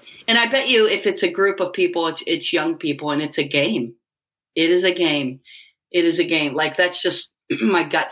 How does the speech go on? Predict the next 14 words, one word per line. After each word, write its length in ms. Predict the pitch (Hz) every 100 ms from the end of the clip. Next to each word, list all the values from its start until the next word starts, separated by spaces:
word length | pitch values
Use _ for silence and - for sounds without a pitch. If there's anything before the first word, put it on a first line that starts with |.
| -
feeling. 340 | 151 135 131
So 380 | 135 202 180 180 - - -
social 380 | - 277 - 294
media's 440 | 240 226 208 196
view, 320 | 175 170 180
of 120 | 185 -
course, 300 | 160 165 -
we 100 | 170
have, 300 | 156 151 151 _ _ -
you 100 | 165
know, 180 | 143 143
social 340 | 143 147 143 156
media 260 | 151 151
people 560 | 143 151 139 143 147